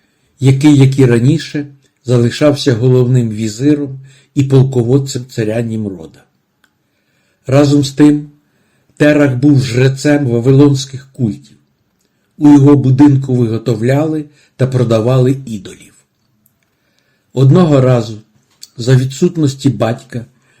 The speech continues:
Авраам розбив усіх численних божків і ідолів, що наповнювали його будинок, крім найбільшого,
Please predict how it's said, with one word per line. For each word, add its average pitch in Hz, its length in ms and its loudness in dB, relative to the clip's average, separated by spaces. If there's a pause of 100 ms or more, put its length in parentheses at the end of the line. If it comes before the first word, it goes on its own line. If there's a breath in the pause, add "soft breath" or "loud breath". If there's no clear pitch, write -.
(120)
Авраам 147 460 0
розбив 147 540 2
усіх 160 400 -4
численних 147 680 -2
божків 135 640 -2
і 139 140 2
ідолів, 98 440 -4 (440)
що 139 280 -2
наповнювали 131 760 2
його 113 280 -2
будинок, 98 640 -12 (380)
крім 156 280 0
найбільшого, 117 720 -4